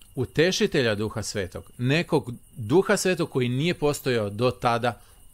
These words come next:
u, u takvom, a, ob-, ne obliku. Znači, fokusiram se na kvalitativnu razliku.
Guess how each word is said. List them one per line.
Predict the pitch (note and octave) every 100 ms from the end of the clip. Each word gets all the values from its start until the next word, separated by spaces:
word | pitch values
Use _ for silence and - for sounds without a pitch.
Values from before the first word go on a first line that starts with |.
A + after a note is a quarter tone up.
| -
u, | A#2+ - - - -
u | B2+
takvom, | G#2+ B2+ B2 - C3 A2 G#2+ - - - - - - - - - - - -
a, | B2 A2 G#2+ - -
ob-, | B2+ B2+ - - - - - -
ne | B2+ C3+
obliku. | A#2+ A2+ A#2+ C3+ F#3 G3+ - - - - - - - - -
Znači, | A#2+ A#2 C3+ A#2+
fokusiram | C3 C#3 C3 E3 C3+
se | C#3
na | A#2+ A#2
kvalitativnu | - D3 D3+ B2 A#2+ F2+ A2 G#2+ G#2
razliku. | G2+ G2 F#2 F#2 -